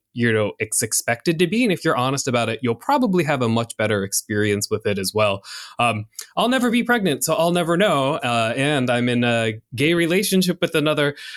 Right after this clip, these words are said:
uh, man, and we're not planning on having any kids. Uh, so for me, you know, like, I'm one step removed. So for me, it's, like, these fascinated questions from the outside. Uh, but the thing that, that, that I've seen happen the most is that, you know, women who feel like they should be,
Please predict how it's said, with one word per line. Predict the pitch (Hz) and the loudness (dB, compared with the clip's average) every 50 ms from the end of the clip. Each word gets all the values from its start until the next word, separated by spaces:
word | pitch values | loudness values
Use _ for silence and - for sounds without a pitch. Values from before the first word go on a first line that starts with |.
| - - - | -16 -6 -2
uh, | 113 120 120 117 | 0 2 2 2
man, | 143 214 240 208 170 143 139 151 185 | 2 2 2 2 2 0 0 -2 0
and | 165 131 131 123 120 107 | 0 0 0 0 0 0
we're | 113 151 196 | 0 0 2
not | 214 202 190 190 | 2 0 -2 -2
planning | - - 185 196 208 202 190 175 | -2 0 0 2 2 2 2 2
on | 151 143 | 0 0
having | - 196 208 202 190 196 180 | 0 0 0 0 2 2 2
any | 165 151 147 | 2 2 0
kids. | 139 - 233 262 196 165 160 180 180 - - | 0 2 2 2 4 2 2 0 -2 -2 -2
Uh, | - 123 120 117 113 107 107 | 0 0 0 2 2 2 2
so | 107 - - 123 117 113 113 110 - - _ - | 0 0 0 2 2 2 0 -2 -4 -10 _ -2
for | - 143 | 0 2
me, | 143 180 240 240 165 120 110 110 110 _ | 2 4 4 4 2 0 -2 -4 -6 _
you | - 127 | -2 0
know, | 123 117 | 0 2
like, | 113 107 107 - | 0 0 0 0
I'm | 135 139 | 2 2
one | 139 151 160 175 | 4 2 2 0
step | 175 - - 165 - - | 0 0 -2 -2 0 2
removed. | 143 131 135 156 147 123 113 110 | 2 2 4 4 2 2 2 0
So | - 127 113 | -2 -2 -2
for | 107 127 127 | 0 0 0
me, | 156 165 | 0 0
it's, | 120 - - | 0 -2 -4
like, | - - - | -8 -10 -6
these | 208 - - | -6 -8 -6
fascinated | - - - - - - 160 156 151 147 139 131 - | -4 -4 -4 -2 0 2 2 4 4 2 2 0 -2
questions | - 139 - - 151 131 131 131 | -4 -4 -2 -2 -2 0 -2 0
from | - 135 123 | 0 0 0
the | 127 123 | 2 2
outside. | 123 123 120 - - 147 135 127 117 113 113 - - - - - - - - | 2 2 2 2 0 0 0 0 0 -2 -4 -8 -12 -16 -16 -16 -18 -8 -2
Uh, | 113 110 107 107 - _ _ _ _ | 0 0 0 -2 -4 _ _ _ _
but | - 151 143 | -4 -2 -2
the | 170 160 | -2 0
thing | - 226 220 220 | 2 2 2 2
that, | 202 196 175 - - - | 2 2 0 -2 -4 -2
that, | 147 147 143 143 143 143 143 | 0 0 2 2 0 0 0
that | 147 139 131 | 0 0 2
I've | 127 | 0
seen | 127 - 135 | 0 -2 -2
happen | 120 135 139 131 - 127 123 | -2 -2 -4 -4 -2 0 2
the | 120 | 4
most | 113 123 185 247 233 147 143 - - - | 4 4 4 4 4 2 0 -2 -2 -2
is | 143 127 117 | -2 0 0
that, | 131 123 113 - - | 0 0 0 -2 -2
you | 131 117 | -2 -2
know, | 113 107 98 | -2 -2 -2
women | - 127 151 170 180 175 165 160 160 | 0 0 2 2 4 4 2 2 2
who | 147 143 131 | 0 0 -2
feel | 139 - - 175 175 175 156 | -2 -2 0 2 2 4 2
like | 147 143 139 - | 2 0 0 0
they | 135 127 120 | 0 0 0
should | - - - - - - 240 269 254 196 156 | 0 -2 -2 -2 0 2 2 2 2 0 0
be, | 135 143 127 120 120 117 117 123 - | 2 2 4 4 4 2 0 -2 -4